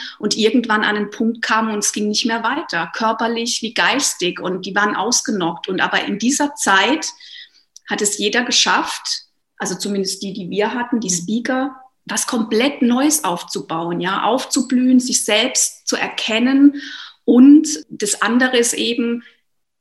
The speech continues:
anderen Menschen das weiterzugeben, denen helfen zu können, weil das hab ich schon durchgemacht, das, was du gesagt hast, Judith, eben mit der Kollegin, da kann ich dir auf jeden Fall Tipps geben. Also es ist für sich selbst der Schritt,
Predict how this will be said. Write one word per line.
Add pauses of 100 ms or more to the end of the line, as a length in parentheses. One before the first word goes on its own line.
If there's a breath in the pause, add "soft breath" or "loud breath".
(120)
anderen
Menschen
das
weiterzugeben,
denen
helfen
zu
können,
weil
das
hab
ich
schon
durchgemacht,
das,
was
du
gesagt
hast,
Judith,
eben
mit
der
Kollegin, (400 loud breath)
da
kann
ich
dir
auf
jeden
Fall
Tipps
geben.
Also
es
ist
für
sich
selbst
der
Schritt,